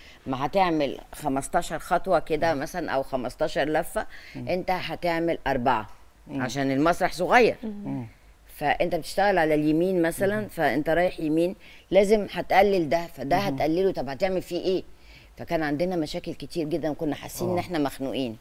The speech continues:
Speaker 2: مهم.
Speaker 1: وده سبب من أسباب إن أنا، آه، أفكر آه، بعد ما رحت، آه، أرقص على مسرح جامعة القاهرة، آه،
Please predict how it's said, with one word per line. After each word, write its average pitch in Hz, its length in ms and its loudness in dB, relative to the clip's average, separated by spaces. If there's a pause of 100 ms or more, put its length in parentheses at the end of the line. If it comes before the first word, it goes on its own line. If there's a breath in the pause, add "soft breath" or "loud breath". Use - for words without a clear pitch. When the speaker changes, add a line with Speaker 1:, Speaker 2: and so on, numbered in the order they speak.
(160)
Speaker 2:
مهم. 120 380 -8 (340 loud breath)
Speaker 1:
وده 160 180 0
سبب 220 300 4
من 175 140 0
أسباب 165 320 -4
إن 170 140 -2
أنا، 160 260 -2 (120)
آه، 123 300 -2
أفكر 196 500 -6 (680 soft breath)
آه، 123 160 2
بعد 147 320 0
ما 143 140 0
رحت، - 320 -4
آه، 117 560 2
أرقص 147 340 0
على 131 520 -6
مسرح 131 540 -6
جامعة - 340 6
القاهرة، 139 560 -4 (1040 loud breath)
آه، 135 840 -6